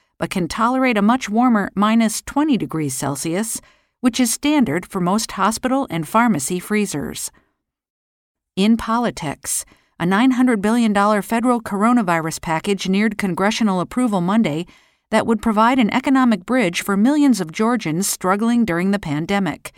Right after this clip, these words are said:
But it intensified a debate in Georgia's all-important U S Senate runoffs over whether the injection of cash is coming too late and is too little to keep the economy running.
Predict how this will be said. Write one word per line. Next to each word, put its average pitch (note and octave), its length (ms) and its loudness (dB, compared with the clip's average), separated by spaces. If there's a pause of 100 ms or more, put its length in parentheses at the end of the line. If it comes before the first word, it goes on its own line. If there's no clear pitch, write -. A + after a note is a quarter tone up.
(560)
But G3+ 160 0
it G#3+ 120 0
intensified G#3+ 800 0
a D#3+ 60 -2
debate F3 340 0
in F3+ 140 0
Georgia's F#3 500 -2
all-important G#3 680 0
U A3+ 200 2
S G#3 160 0
Senate A3+ 360 0
runoffs F#3+ 560 0 (400)
over A3 180 2
whether A#3+ 260 2
the A3+ 200 2
injection A3 500 0
of - 120 -4
cash A3+ 440 -4
is G3+ 140 -6
coming F3+ 340 -4
too E3 180 -6
late F#3+ 400 -4 (460)
and A#3 140 2
is A#3+ 180 0
too D4+ 180 0
little B3+ 300 0
to - 160 -4
keep C4+ 300 -4
the C4+ 160 0
economy A3+ 520 -2
running. G3 480 -2